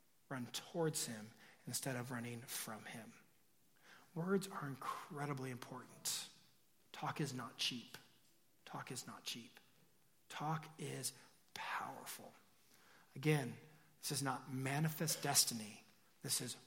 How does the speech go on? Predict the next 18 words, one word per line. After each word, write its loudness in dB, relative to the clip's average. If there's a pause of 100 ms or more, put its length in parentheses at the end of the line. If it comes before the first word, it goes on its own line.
(180)
what 0
does -2
the -4
God -2
of -4
the -2
universe -6 (140)
say, 2 (160)
determine, -2 (100)
and -6
declare -2 (340)
over -4 (100)
me? -10 (1300)
And -4
what 4
does 6
he 4
do? 6